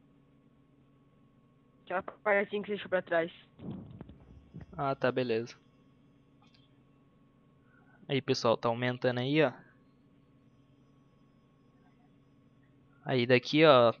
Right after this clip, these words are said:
Speaker 2: nosso trator vai pra, vai pra sede, e aí da sede nossa, nossa rede de carretas leva pro porto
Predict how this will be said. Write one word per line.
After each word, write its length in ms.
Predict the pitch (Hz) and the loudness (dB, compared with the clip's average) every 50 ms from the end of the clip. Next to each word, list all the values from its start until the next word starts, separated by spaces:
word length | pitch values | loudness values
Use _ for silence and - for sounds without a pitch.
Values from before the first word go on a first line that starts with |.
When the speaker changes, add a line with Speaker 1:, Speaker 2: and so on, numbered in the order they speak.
| - | -8
Speaker 2:
nosso 580 | - 131 123 120 - - - 135 131 127 123 123 | -6 -2 -2 -2 -2 0 0 2 2 2 2 0
trator 420 | - - 123 120 - 127 127 123 | 0 0 0 0 2 2 2 2
vai 120 | 123 123 117 | 4 2 0
pra, 480 | - - - 120 117 117 113 110 113 - - - _ _ _ _ _ _ _ _ _ _ - | 0 2 2 4 4 4 2 0 -2 -6 -14 -20 _ _ _ _ _ _ _ _ _ _ -14
vai 60 | 123 | -10
pra 220 | - - - 117 113 | -4 0 0 0 0
sede, 500 | - - - 139 139 156 175 180 175 156 | -2 -2 0 4 6 6 6 4 4 4
e 40 | 151 | 4
aí 120 | 143 139 | 4 4
da 160 | 143 143 139 | 4 4 2
sede 540 | 135 - - 147 139 139 147 147 147 151 151 | 4 4 4 4 6 6 6 4 4 4 4
nossa, 680 | 151 151 151 147 147 - - 160 151 143 139 131 127 - - - - - - - - | 4 4 2 2 2 2 2 4 6 8 8 6 4 2 -4 -18 -20 -20 -20 -10 -2
nossa 280 | - 135 123 - - 131 | 0 0 2 4 4 4
rede 340 | 127 131 135 135 135 139 135 | 6 6 6 6 6 4 2
de 100 | 139 135 | 0 0
carretas 640 | - - 131 127 123 131 135 139 139 - 151 143 - | 2 2 2 2 4 2 2 2 2 0 0 0 2
leva 320 | 139 135 135 139 143 143 | 2 2 4 4 2 0
pro 180 | - - 151 147 | 0 -2 -4 -2
porto 460 | - - 131 120 117 113 - - | 0 2 4 4 4 2 -2 -8